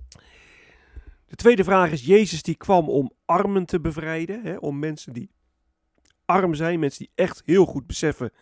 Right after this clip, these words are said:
'Ik sta met lege handen, ik ben echt volledig afhankelijk van de Heer.'"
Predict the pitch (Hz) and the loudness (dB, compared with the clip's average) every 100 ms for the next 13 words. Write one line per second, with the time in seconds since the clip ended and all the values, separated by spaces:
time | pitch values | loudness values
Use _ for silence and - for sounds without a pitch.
0 | _ _ _ _ - 185 - 170 135 113 | _ _ _ _ -6 -4 0 0 0 -4
1 | 131 196 202 139 143 160 113 104 127 - | 0 2 2 0 -2 -2 -4 -4 -6 -8
2 | - 160 - - 147 165 156 117 110 120 | -6 -6 -6 -6 -2 -2 -2 -8 -10 -4
3 | 151 156 131 - - _ _ _ _ _ | -4 -2 -6 -8 -16 _ _ _ _ _
4 | _ - 139 120 117 143 180 214 | _ -4 -2 -2 -2 -2 -2 -6